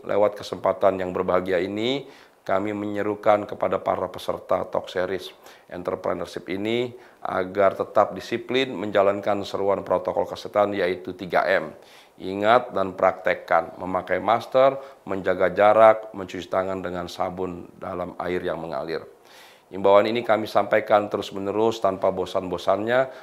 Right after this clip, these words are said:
dalam berbagai kesempatan kepada seluruh warga Jakarta tak terkecuali. Virus corona ini tidak kenal jenis kelamin, agama,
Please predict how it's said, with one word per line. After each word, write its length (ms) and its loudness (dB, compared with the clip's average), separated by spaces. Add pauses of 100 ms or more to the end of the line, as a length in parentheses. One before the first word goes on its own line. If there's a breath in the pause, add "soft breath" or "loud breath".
(140)
dalam 240 2
berbagai 320 0
kesempatan 720 0
kepada 320 -4
seluruh 400 0
warga 320 2
Jakarta 640 0
tak 160 0
terkecuali. 560 -2 (560 loud breath)
Virus 320 -4
corona 240 2
ini 800 -2
tidak 400 2
kenal 320 0
jenis 240 -4
kelamin, 560 4
agama, 560 2